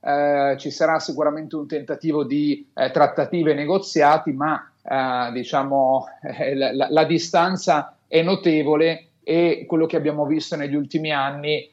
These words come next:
eh, rende abbastanza complicato una possibilità di accordo di qualunque tipo esso sia.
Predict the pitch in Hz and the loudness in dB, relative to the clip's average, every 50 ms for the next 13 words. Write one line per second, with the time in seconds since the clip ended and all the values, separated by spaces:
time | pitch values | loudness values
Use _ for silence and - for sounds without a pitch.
0 | _ _ - 131 131 127 120 - 143 151 160 160 165 156 151 147 143 143 139 - | _ _ -4 -2 0 2 2 2 4 4 4 4 4 4 4 6 6 4 4 4
1 | - 160 147 147 143 - 151 - 160 156 151 131 - 151 143 - 156 143 135 135 | 0 -4 -4 -4 -6 -8 -8 -6 -6 -6 -6 -6 -8 -8 -2 2 4 6 6 6
2 | 131 - 143 135 135 135 139 131 - - 143 - - 143 135 139 131 131 131 - | 4 2 0 0 0 0 -2 -6 -8 -8 -10 -8 -8 -6 -6 -4 -4 -4 0 2
3 | 143 139 131 127 127 131 139 135 127 - - - _ - 135 123 117 117 110 117 | 2 2 2 0 0 2 2 2 0 0 -6 -18 _ -2 0 0 0 -2 -4 -6
4 | 113 117 - 139 120 127 135 131 - 143 127 - 139 113 - 131 127 123 120 - | -6 -4 -4 -2 -2 -2 -4 -2 -2 -4 -2 -2 -4 -2 2 4 4 4 4 2
5 | - 135 117 - - 104 104 101 - | -4 -8 -8 -8 -8 -8 -8 -10 -12